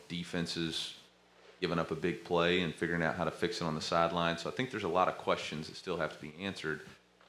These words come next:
Uh, I have a lot of confidence. Obviously, Steve's been coaching football for a long time and, and knows what it takes, and our staff knows what it takes. But again, just like, uh, anything else, until you really do it, you're not gonna be quite sure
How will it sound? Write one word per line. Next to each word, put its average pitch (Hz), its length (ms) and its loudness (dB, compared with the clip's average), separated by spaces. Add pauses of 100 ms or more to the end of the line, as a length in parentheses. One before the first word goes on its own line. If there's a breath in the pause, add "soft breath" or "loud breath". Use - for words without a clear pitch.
Uh, 80 200 0
I - 40 -2
have 95 120 6
a 95 40 0
lot 90 200 8
of 85 80 0
confidence. 92 440 2
Obviously, 85 340 0
Steve's 85 300 -6
been 82 140 -6
coaching 82 280 -4
football 85 340 -2
for 80 140 -4
a 78 40 0
long 82 260 -2
time 82 380 -2
and, 71 200 -6
and 76 180 -12
knows 80 240 -4
what 87 100 0
it - 100 -4
takes, 82 380 -2
and 85 100 0
our 82 120 4
staff 95 420 -2
knows 78 220 -2
what 80 100 -2
it 76 80 -4
takes. 76 380 -2
But - 320 -6 (560)
again, 85 240 0
just 87 220 -2
like, 87 240 2 (300)
uh, 78 140 -10
anything 87 380 0
else, 78 260 2
until 76 240 -2
you 85 180 -2
really 82 280 0
do 78 260 0
it, - 140 -2
you're 76 100 -8
not 78 200 -2
gonna 76 120 -4
be 78 180 -8
quite 78 320 0
sure 80 400 2